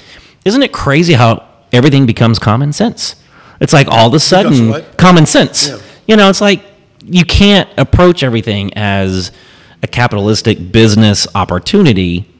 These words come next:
Speaker 1: first. But if you'll start with the right motive, you can find ways to make money from it. You know what I'm saying? And I don't think that that's, like, some crazy hippie liberal idea.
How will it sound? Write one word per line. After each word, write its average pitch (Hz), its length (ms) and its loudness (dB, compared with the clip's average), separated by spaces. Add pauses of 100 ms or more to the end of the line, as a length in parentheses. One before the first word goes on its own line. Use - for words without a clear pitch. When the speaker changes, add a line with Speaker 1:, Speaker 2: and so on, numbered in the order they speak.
Speaker 1:
first. - 680 -4 (360)
But 147 120 0
if - 100 -4
you'll 139 140 2
start 185 600 -2 (280)
with 143 160 -2
the 123 100 0
right 170 300 0
motive, 110 340 0
you 151 140 -2
can 262 360 -2
find 104 380 0
ways 90 560 -4 (380)
to 131 100 2
make 117 260 2
money 95 500 2 (260)
from 95 340 -2
it. - 160 -14 (200)
You 135 140 2
know 180 60 6
what 202 100 4
I'm 185 100 4
saying? 185 320 4
And 151 120 4
I 151 100 2
don't 262 180 2
think 160 180 0
that 113 100 -4
that's, 117 240 -4
like, 101 160 -4
some 113 240 -4
crazy 113 420 -4
hippie 107 460 0
liberal 101 480 0
idea. 92 680 0